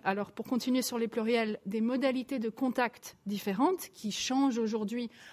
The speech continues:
alors avec le grand, euh, poncif du, de ce qui, ce qui est rendu possible par le numérique, mais je pense qu'il faut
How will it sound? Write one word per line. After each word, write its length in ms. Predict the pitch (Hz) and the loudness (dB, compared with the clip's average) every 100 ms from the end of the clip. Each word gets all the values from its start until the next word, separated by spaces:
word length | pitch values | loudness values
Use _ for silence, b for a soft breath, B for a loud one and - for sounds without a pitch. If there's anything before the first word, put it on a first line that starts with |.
| B | B
alors 300 | 202 208 196 | -2 -2 -2
avec 300 | - 196 208 | -4 -4 -4
le 140 | 214 196 | -2 -2
grand, 380 | 196 262 254 B B B B - | 0 2 2 B B B B 0
euh, 180 | 208 190 | 2 2
poncif 640 | 220 254 - 277 247 208 | 0 -2 -2 -4 -4 -2
du, 400 | 196 208 196 190 | -2 -2 -4 -4
de 460 | 196 196 190 185 180 | -2 -2 -2 -2 -4
ce 160 | - | -6
qui, 160 | - - | -8 -8
ce 100 | - | -2
qui 80 | 220 | 0
est 40 | |
rendu 260 | 214 233 247 | 2 0 0
possible 440 | 247 233 277 226 | 0 0 0 0
par 160 | 214 214 | 0 0
le 80 | 220 | 0
numérique, 480 | 233 233 233 240 - | 2 2 2 0 -2
mais 80 | |
je 140 | 208 214 | -2 -2
pense 240 | 240 226 | -2 -2
qu'il 260 | - 214 214 | -4 -4 -4
faut 400 | - 220 202 | -4 -2 -2